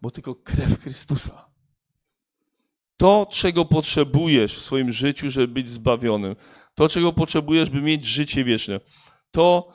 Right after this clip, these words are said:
czego potrzebujesz, żeby nie bać się śmierci. Potrzebujesz krwi Jezusa Chrystusa, która się za ciebie przelała. Która działa w twoim życiu, gdy uwierzyłeś.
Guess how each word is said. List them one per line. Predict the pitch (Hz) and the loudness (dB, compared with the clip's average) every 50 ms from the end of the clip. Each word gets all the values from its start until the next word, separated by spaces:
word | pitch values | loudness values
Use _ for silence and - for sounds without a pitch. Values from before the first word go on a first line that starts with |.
| _ _ _ | _ _ _
czego | - 156 151 165 151 | -6 -4 -2 -2 -2
potrzebujesz, | 165 160 - - 160 151 147 160 165 165 165 160 139 | -2 -4 -2 -2 -4 -4 -4 -2 0 2 2 2 0
żeby | 135 156 151 151 151 | -2 -4 -2 -2 -2
nie | 151 160 170 170 | 0 0 -2 0
bać | 151 165 160 - | -2 -2 -4 -4
się | - - 156 | -6 -8 -6
śmierci. | - - - - - 147 160 170 180 170 151 143 - - 110 104 78 - _ _ _ _ _ _ _ _ _ _ _ _ _ _ _ _ _ _ _ _ _ _ _ _ | -6 -6 -6 -6 -4 -2 0 2 2 0 0 -4 -8 -10 -10 -10 -14 -16 _ _ _ _ _ _ _ _ _ _ _ _ _ _ _ _ _ _ _ _ _ _ _ _
Potrzebujesz | - 123 123 - - 143 127 120 123 143 147 143 135 - - _ - | -10 -10 -8 -6 -4 -4 -4 -4 -2 0 0 0 -2 -4 -8 _ -18
krwi | - 131 131 123 139 143 143 147 - _ _ _ _ | -14 -14 -12 -10 -8 -6 -8 -8 -8 _ _ _ _
Jezusa | 113 120 110 110 117 110 - - 101 | -12 -10 -10 -10 -10 -10 -10 -12 -12
Chrystusa, | - - - 107 107 - - 110 - - 104 | -12 -10 -12 -12 -10 -10 -12 -12 -10 -12 -12
która | - - 107 95 | -10 -10 -12 -12
się | - - 98 | -12 -12 -14
za | - 104 92 | -12 -14 -14
ciebie | - - 92 92 90 87 | -14 -12 -10 -10 -10 -12
przelała. | - - - - - 92 90 92 - 117 _ _ _ _ _ _ _ _ _ _ _ _ _ _ _ _ _ _ _ _ | -14 -18 -18 -16 -16 -16 -16 -18 -20 _ _ _ _ _ _ _ _ _ _ _ _ _ _ _ _ _ _ _ _ _
Która | _ - - 139 147 147 147 143 - - _ _ _ _ _ _ _ _ _ | _ -8 -2 0 2 2 2 0 -4 -12 _ _ _ _ _ _ _ _ _
działa | 131 120 - - 190 208 226 240 220 170 135 | -10 -2 2 4 6 6 6 6 6 4 2
w | - - | 0 -6
twoim | - - 123 123 123 117 110 110 | -8 -2 0 0 2 0 0 -4
życiu, | 104 123 127 107 - - - 92 - - _ _ _ _ _ _ _ _ _ _ _ _ _ _ _ _ _ - | -4 -4 -4 -4 -6 -8 -12 -12 -12 -14 _ _ _ _ _ _ _ _ _ _ _ _ _ _ _ _ _ -18
gdy | 113 101 117 110 | -10 -8 -6 -6
uwierzyłeś. | 107 104 110 101 98 101 98 80 - - - - _ | -6 -6 -8 -8 -10 -10 -10 -10 -12 -12 -14 -20 _